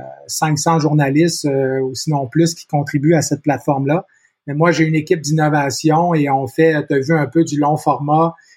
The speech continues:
des expériences, euh, numériques. Euh,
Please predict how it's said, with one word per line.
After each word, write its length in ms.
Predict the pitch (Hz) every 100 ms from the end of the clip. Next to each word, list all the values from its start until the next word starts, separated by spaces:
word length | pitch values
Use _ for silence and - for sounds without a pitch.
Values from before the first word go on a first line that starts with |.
| _
des 160 | 151 143
expériences, 680 | 151 - 151 156 165 165
euh, 120 | 151 143
numériques. 680 | 151 151 143 143 170 - _ - _ _ 139
Euh, 720 | 135 131 135 131 131 131 131